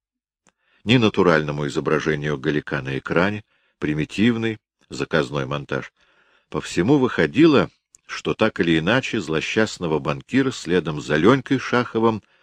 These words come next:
надолго, если не навсегда, вывели из большого бизнеса, а это означало, что он, Паюровский, остался один-одинешенек перед лицом невесть откуда взявшейся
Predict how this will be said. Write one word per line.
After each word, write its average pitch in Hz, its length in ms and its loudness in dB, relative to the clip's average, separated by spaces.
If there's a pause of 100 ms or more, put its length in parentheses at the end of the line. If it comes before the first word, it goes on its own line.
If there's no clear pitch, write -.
(180)
надолго, 104 680 4
если 107 540 -2
не 92 140 -4
навсегда, 82 680 -2 (400)
вывели 117 680 4
из 101 180 -2
большого 87 500 0
бизнеса, 73 680 -6 (400)
а 71 160 2
это 71 340 2
означало, 78 680 -2
что - 400 -6
он, 113 340 0
Паюровский, 98 800 -2 (400)
остался 120 800 0
один-одинешенек 92 1500 0
перед 82 320 0
лицом 78 500 -2
невесть 120 500 0
откуда 95 500 -2
взявшейся 80 880 -4